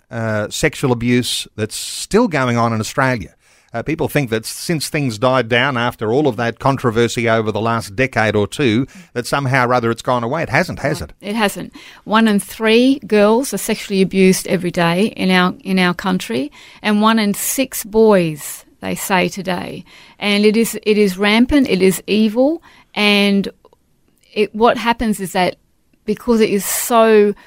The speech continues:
Speaker 2: it, it, it holds on to secrets. We don't want to tell people what we've gone through. So it keeps us locked up in our shame, our guilt, and our condemnation.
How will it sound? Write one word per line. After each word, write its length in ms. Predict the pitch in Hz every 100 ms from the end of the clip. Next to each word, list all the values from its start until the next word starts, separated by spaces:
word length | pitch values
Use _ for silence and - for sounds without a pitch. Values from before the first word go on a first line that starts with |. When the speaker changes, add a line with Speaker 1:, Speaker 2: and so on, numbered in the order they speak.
| _ _ _ -
Speaker 2:
it, 160 | 214 -
it, 180 | 220 -
it 100 | 190
holds 380 | 190 233 226 220
on 160 | 190 180
to 60 |
secrets. 580 | - - 214 - - -
We 160 | 208 196
don't 340 | - 220 202
want 140 | 202
to 40 | 185
tell 280 | 190 202 196
people 440 | 202 180 185 180 - -
what 200 | 180 208
we've 160 | 185 170
gone 300 | 185 190 202
through. 300 | - 175 170
So 320 | - 196 190
it 240 | 196 _
keeps 280 | - 247 -
us 160 | 220 -
locked 300 | 220 - 202
up 220 | 190 - 208
in 100 | 196
our 160 | 185
shame, 460 | 180 - 190 190 180
our 80 | 175
guilt, 260 | 190 185
and 120 | - 180
our 80 |
condemnation. 920 | 175 185 175 175 170 175 - - -